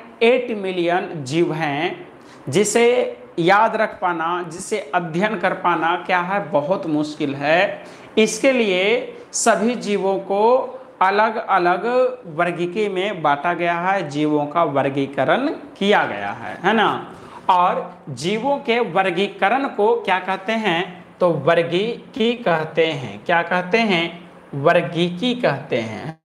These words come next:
है ना? जीवों के वर्गीकरण को क्या कहते हैं? वर्गीकी कहते हैं। इंग्लिश में क्या बोलते हैं? Nomenclature बोलते हैं।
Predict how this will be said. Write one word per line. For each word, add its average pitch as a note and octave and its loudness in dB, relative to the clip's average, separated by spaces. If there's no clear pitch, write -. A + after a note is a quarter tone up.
है F3 2
ना? F3+ 2
जीवों F3+ 2
के G#3+ 0
वर्गीकरण F3+ 2
को F#3+ -2
क्या F#3+ 0
कहते G3 0
हैं? F3+ 0
वर्गीकी E3+ 2
कहते G3+ 0
हैं। G#3 0
इंग्लिश F#3 2
में F#3 -2
क्या F3+ 2
बोलते F3 0
हैं? E3 -2
Nomenclature E3 0
बोलते B2+ 0
हैं। A#2 -6